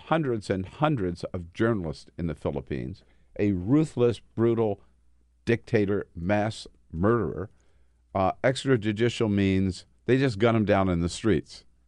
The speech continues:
right? No trial, no arrest, no trial, no evidence, no nothing. Totally outside the court system.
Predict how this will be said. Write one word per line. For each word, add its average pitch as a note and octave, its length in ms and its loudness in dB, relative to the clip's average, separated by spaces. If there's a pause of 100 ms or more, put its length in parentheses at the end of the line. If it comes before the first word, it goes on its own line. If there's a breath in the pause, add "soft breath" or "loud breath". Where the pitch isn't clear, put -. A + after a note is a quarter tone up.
(140)
right? D#2 260 -2 (440)
No A#2+ 160 2
trial, G2 520 0 (100)
no A#2+ 140 2
arrest, F#2 420 0
no G#2+ 140 -2
trial, F2 460 -2 (480)
no A2+ 180 2
evidence, F2 720 -2
no A#2+ 160 0
nothing. E2+ 440 -2 (1200)
Totally A#2+ 340 4
outside F#2 300 2
the D#2+ 80 -8
court F2 220 -4
system. D2 280 -8